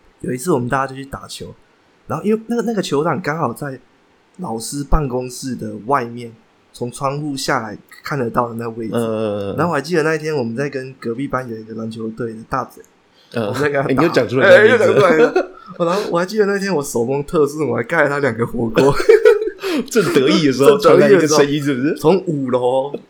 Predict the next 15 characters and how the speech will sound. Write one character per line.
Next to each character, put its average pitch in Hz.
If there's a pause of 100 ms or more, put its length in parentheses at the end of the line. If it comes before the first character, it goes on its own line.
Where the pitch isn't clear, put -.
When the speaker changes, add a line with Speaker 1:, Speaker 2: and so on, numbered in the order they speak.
(260)
Speaker 1:
那 165
个 127
教 170
室， 165 (160)
老 -
师 143
办 170
公 160
室 160
五 120
楼 117
喊 117 (540)
：“蔡 -
东 339
进， 311